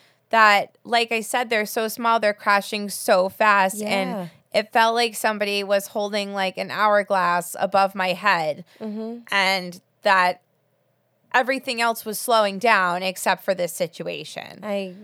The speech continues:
Speaker 2: I know that feeling very much so.
Speaker 1: So I literally left my mom, went to bring, did I, I don't even know if I brought Lennon to school. No, I didn't.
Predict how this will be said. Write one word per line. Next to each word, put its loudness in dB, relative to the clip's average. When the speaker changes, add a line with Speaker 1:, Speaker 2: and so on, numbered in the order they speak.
Speaker 2:
I -6
know -4
that -8
feeling -8
very -10
much -14
so. -10
Speaker 1:
So -2
I 2
literally 0
left 2
my 2
mom, 2
went 0
to -10
bring, -2
did -2
I, 2
I 2
don't 0
even -6
know 2
if -2
I -6
brought -4
Lennon -8
to -16
school. -12
No, -4
I -6
didn't. -14